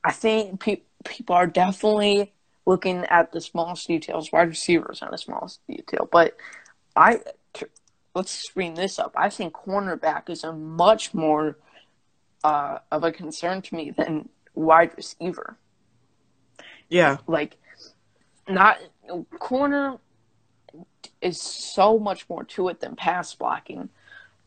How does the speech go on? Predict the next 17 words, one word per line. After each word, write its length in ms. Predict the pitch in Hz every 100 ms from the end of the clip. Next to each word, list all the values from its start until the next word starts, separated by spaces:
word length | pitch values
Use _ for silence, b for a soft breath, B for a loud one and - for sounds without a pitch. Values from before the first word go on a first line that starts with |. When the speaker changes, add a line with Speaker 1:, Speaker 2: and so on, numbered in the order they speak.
| -
Speaker 1:
Um, 360 | 165 - - - _ _ _ - _ _ _ 160
Speaker 2:
Mm-hmm. 240 | 170 160
Speaker 1:
like, 300 | 156 - - _ _ -
a 140 | 170 - _ _ _
corner, 520 | - 196 202 202 202 -
a 60 |
fast 420 | - 185 214 202
corner, 480 | - 202 196 196 196 - _ _ _ _
a 60 | 156
good 260 | - 175
tackling 460 | - 196 185 190 180
corner 280 | 180 175 170
could 200 | - 156
really 480 | 156 156 185 190 170
help 300 | - 165 170
us 140 | 160
sit 300 | - 156 -